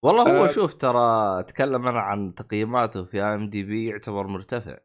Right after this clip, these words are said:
Speaker 1: ماخذ
Speaker 2: إيه.
Speaker 1: ستة فاصلة سبعة. ما أدري.
Speaker 2: سبعة، سبعة فاصلة ستة في
Speaker 1: س-،
Speaker 2: آي إم دي بي.
Speaker 1: س-، سبعة فاصلة ستة،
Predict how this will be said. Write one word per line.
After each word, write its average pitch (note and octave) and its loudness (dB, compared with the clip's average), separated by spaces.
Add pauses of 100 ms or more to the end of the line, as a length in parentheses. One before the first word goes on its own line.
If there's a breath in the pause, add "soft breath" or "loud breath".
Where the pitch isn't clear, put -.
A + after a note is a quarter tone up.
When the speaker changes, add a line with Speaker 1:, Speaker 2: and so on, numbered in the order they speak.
(400)
Speaker 1:
ماخذ F2+ -4
Speaker 2:
إيه. C#3+ 2
Speaker 1:
ستة G#2 -6
فاصلة G2 -6
سبعة. D#2 -12 (400)
ما F2+ -4
أدري. D2 -12
Speaker 2:
سبعة، C3 -2 (260)
سبعة D3 0
فاصلة B2 -2
ستة - -6
في - -14
Speaker 1:
س-، - 2
Speaker 2:
آي A2+ 2
إم G#2 -2
دي A2 0
بي. A2 0
Speaker 1:
س-، - -4
سبعة F2+ -6
فاصلة D#2+ -12
ستة، - -20